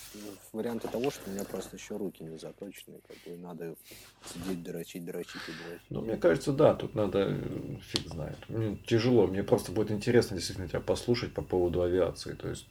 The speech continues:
Speaker 2: насколько это, э,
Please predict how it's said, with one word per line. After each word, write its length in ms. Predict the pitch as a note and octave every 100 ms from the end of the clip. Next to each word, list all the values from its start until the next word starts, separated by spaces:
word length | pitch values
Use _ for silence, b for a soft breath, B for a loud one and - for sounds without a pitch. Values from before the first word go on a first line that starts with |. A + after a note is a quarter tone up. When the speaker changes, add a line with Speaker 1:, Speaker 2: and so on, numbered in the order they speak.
| -
Speaker 2:
насколько 600 | F2 - - E2+ - D#2+
это, 340 | E2+ - F2+ - - B B B B B _
э, 720 | - E2+ E2 D#2+ D2+ D2+ E2